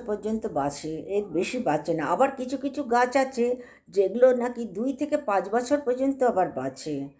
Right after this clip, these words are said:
হ্যাঁ, সেগুলো আমরা দেখিনি, সাধারণত আমরা দেখিনি, এগুলো মানে বেঁচে থাকে। আর এটার ফলটা কখন ফল-,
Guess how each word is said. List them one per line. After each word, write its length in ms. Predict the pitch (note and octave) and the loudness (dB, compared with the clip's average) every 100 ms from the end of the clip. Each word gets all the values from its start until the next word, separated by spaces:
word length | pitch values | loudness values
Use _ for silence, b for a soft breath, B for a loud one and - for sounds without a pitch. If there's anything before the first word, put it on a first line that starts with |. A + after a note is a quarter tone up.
| b b _ | b b _
হ্যাঁ, 300 | D4+ A#4+ F3+ B B | 0 0 0 B B
সেগুলো 380 | - D4+ C4+ D#4 | 0 2 6 8
আমরা 320 | B3 A#3 C#4+ | 8 6 4
দেখিনি, 560 | A3 F3+ - G3 C#3+ D3 | 4 0 0 0 0 -2
সাধারণত 720 | - D#3 D3+ D3+ C#3+ C#3+ - | -2 -2 0 -2 -4 -8 -10
আমরা 300 | E3+ F3 D3+ | -6 0 2
দেখিনি, 460 | D3 D3 D3 C3+ C3 | 0 -2 -4 -4 -4
এগুলো 220 | F#3+ B3+ - - _ _ _ _ _ _ _ D#3+ | -2 0 -2 -6 _ _ _ _ _ _ _ -4
মানে 220 | G#3 A3 | 2 2
বেঁচে 420 | E3 G3 C4+ C#4+ | 2 2 6 6
থাকে। 460 | C#4+ F3 - D3+ D3 B B B - | 6 0 -2 -4 -6 B B B 0
আর 180 | F3+ A3+ - | 4 4 4
এটার 280 | G#3+ B3+ C#4+ | 0 2 2
ফলটা 640 | - G3 G3+ B3 B3+ D4+ | 0 2 6 6 4 2
কখন 360 | C4+ C#4+ D#4 D#4+ - | 2 0 -2 -4 0
ফল-, 340 | C4 B3 C4+ | 0 2 0